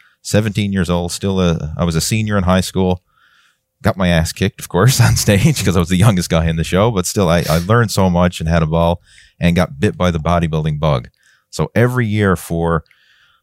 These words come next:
oh man, I think it must have been, there was only a few years when I was going through college, I took a little bit of time off competing, but other than that, it was almost like every single year I was competing in bodybuilding.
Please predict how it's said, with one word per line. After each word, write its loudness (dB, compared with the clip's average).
oh -6
man, -4
I -2
think -4
it -4
must -4
have -8
been, -4
there 2
was 6
only 0
a 0
few 2
years 2
when 0
I 4
was -2
going 0
through -2
college, 2
I 2
took -4
a -2
little -2
bit -2
of -12
time -4
off -4
competing, -4
but -6
other -2
than -4
that, 2
it -4
was -4
almost -4
like -4
every -2
single -2
year -2
I 0
was -6
competing -4
in -6
bodybuilding. -4